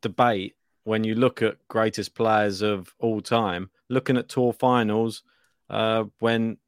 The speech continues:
somebody, well, certain players are better on one type of surface. Like, if you're a great hard court player, you're obviously gonna win much more, or an indoor hard court player, you're gonna win much more,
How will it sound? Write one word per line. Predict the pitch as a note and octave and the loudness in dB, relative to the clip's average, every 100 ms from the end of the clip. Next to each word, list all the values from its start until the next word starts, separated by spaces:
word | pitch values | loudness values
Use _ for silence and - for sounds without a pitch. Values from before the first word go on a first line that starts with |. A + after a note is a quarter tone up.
| _ | _
somebody, | - - A#2+ A#2+ A#2 A2+ A2+ A2+ A2+ A2 - _ | -8 -2 0 2 0 0 -2 -2 -2 -6 -8 _
well, | A#2 G#2 G2 - _ _ | -2 0 -2 -8 _ _
certain | - F3 C3 | -4 -2 0
players | D3 B2+ G#2+ | 2 2 2
are | A2+ A2+ A2+ G#2 _ - | 0 0 0 -4 _ -2
better | C3+ A#2 A2+ G#2 A2 | 0 0 -2 0 0
on | A2+ A2+ - | -2 -6 -4
one | A#2 A#2 | 0 0
type | A2 A#2 A2 | 2 2 2
of | G#2 | -6
surface. | - A#2+ A#2 - F#2 G#2 - - _ _ - | -2 0 0 -2 -6 -6 -8 -18 _ _ -4
Like, | G#2+ C3+ | -2 -2
if | B2 | 0
you're | C3 A#2+ | 2 2
a | A2+ | 0
great | G2+ A#2+ A2 | 0 0 0
hard | A2+ B2 A#2+ | 0 0 0
court | - F2 | -2 -8
player, | - A2+ F#2+ | -4 -2 0
you're | A2 | 0
obviously | C3+ C#3+ - F#2 | -2 -4 -10 -8
gonna | F#2+ F#2+ F2+ _ _ | -6 -6 -8 _ _
win | G2+ G2+ G2 F#2 _ _ _ _ _ - | -4 -2 -2 -8 _ _ _ _ _ -4
much | G#2+ - - | -4 -4 -6
more, | G#2 G#2 G2+ F#2+ _ _ _ | -2 0 0 -2 _ _ _
or | G#2+ G2+ | -2 0
an | |
indoor | A2 G#2 G2+ | -2 0 -2
hard | G#2 G#2+ - | 0 -4 -4
court | G#2 | -8
player, | - G2 | -4 -4
you're | G#2 | -4
gonna | A2+ | -4
win | B2 | -4
much | C3+ E3+ - | -6 -8 -8
more, | G#2 F#2+ F2+ | -6 -4 -6